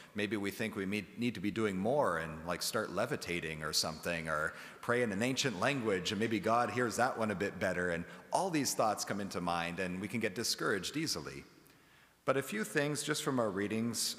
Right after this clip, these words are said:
hopefully that can help us in our prayer life, and hopefully the summer months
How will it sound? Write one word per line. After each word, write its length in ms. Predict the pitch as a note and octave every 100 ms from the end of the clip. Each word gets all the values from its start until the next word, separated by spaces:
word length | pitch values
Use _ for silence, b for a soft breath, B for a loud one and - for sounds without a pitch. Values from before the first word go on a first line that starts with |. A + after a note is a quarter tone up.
| -
hopefully 300 | B2 A#2 B2
that 160 | F#2+
can 100 | G#2+
help 320 | F2 A2 A#2+ G#2
us 380 | G2+ - - -
in 140 | F#2+
our 160 | F#2 F2
prayer 340 | F2+ F2+ F2
life, 420 | D#2+ D2 D2+ - F2
and 120 | E2
hopefully 300 | A2+ A2+ A#2
the 100 | F#2
summer 320 | - G#2+ G#2+
months 400 | F#2 G2 A2 -